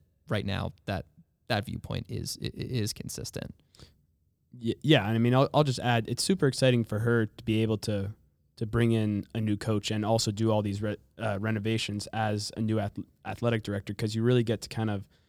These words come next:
Speaker 2: make, make the Vanderbilt program what you want it to be. Um,
Speaker 1: Right.
Speaker 2: for, for a while, obviously, the, the facilities were, were kinda stagnant,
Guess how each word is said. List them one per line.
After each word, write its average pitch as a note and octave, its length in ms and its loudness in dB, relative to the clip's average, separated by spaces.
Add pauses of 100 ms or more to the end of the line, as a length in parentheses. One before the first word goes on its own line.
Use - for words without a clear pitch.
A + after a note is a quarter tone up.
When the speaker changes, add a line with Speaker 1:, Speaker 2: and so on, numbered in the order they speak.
(440)
Speaker 2:
make, A2+ 420 -2 (100)
make A#2+ 240 2
the A#2 60 -2
Vanderbilt A2 460 0
program G#2 680 0 (480)
what A#2+ 200 -2
you G#2 120 -2
want A2 220 2
it G2 80 -4
to - 80 -8
be. F#2 260 -8 (680)
Um, G2+ 480 -2
Speaker 1:
Right. - 160 -4 (280)
Speaker 2:
for, B2 160 0
for A#2+ 220 4
a A2 80 4
while, A2+ 340 4
obviously, G#2 680 -2 (420)
the, G2 500 -2 (240)
the F#2+ 320 -8 (840)
facilities C3 520 4
were, A#2 280 2
were A#2 120 -4
kinda A#2 240 -2
stagnant, A2+ 600 -2